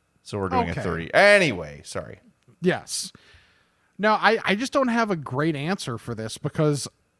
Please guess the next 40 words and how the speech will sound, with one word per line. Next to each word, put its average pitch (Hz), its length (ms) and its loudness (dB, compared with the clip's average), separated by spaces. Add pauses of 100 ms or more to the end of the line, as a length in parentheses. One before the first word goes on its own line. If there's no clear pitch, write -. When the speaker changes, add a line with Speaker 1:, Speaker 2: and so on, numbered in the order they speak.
(360)
Speaker 1:
Uh, - 60 -4
the 156 140 -2
Speaker 2:
I 294 80 4
feel 214 120 4
like 226 220 8
Speaker 1:
eclairs, - 40 4
Speaker 2:
I'll 190 60 6
Speaker 1:
that's 240 220 2
it. 349 380 -4 (360)
Speaker 2:
Yeah, 208 220 6
like, 156 220 2
that. 180 180 0
That's, 185 320 -2
that's 233 300 0
pretty 320 280 -2
much 277 280 0
it. 254 240 2
I 151 140 4
Speaker 1:
And, 165 80 4
Speaker 2:
mean, 175 120 4
Speaker 1:
and 165 100 0
your 165 120 4
dad's 135 340 4
favorite 160 320 0
salad. 143 500 0
Speaker 2:
<laughs> - 40 -20 (580)
Yeah, 196 100 2 (540)
my 320 320 4
dad's 202 460 2
favorite 214 500 2
Speaker 1:
<laughs> - 20 -20
The - 80 -2
Speaker 2:
salad, 311 220 2
Speaker 1:
iceberg 156 400 6
Speaker 2:
yes. 147 80 4
Speaker 1:
lettuce 160 240 6
and 180 100 -6
croutons. 113 720 -2
Speaker 2:
<laughs> - 60 -6 (560)
Yes, 165 160 -10